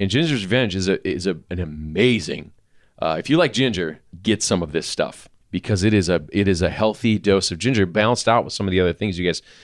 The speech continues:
put in different brands. But there's a, enough ginger that this doesn't seem as gingery to me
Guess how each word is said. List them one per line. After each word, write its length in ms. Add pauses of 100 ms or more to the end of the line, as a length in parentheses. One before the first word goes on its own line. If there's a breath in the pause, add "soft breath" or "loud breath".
(100)
put 180
in 60
different 260
brands. 300
But 120
there's 200
a, 140
enough 260
ginger 360
that 280 (260 soft breath)
this 400
doesn't 380
seem 320
as 120
gingery 600
to 180
me 380